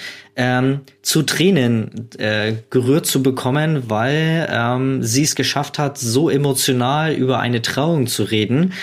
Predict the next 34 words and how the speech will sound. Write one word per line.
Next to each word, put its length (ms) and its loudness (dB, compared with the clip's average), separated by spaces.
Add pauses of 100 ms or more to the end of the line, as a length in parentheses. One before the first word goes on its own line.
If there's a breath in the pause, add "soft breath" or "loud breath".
(380 loud breath)
Also 160 2
sie 80 4
hat 120 -2
sie 120 2
quasi, 540 2 (140)
quasi 320 0
hat 180 -2
sie 140 0
den, 260 2
dem 220 2
Pärchen 560 0
Bilder 260 2
in 80 0
den 80 2
Kopf 240 -4
gesetzt 480 -2
und 220 -2
die, 260 2 (380 loud breath)
die, 260 4
ähm, 800 -2
ja, 360 -4 (120)
die 240 0
zukünftige 500 -2
Braut, 560 2
ähm, 440 -2
fing 260 -2
tatsächlich 480 0
an 100 0
zu 220 0
weinen, 420 0 (540 loud breath)
als, 320 0
äh, 320 2
sie 260 2
erzählte 840 2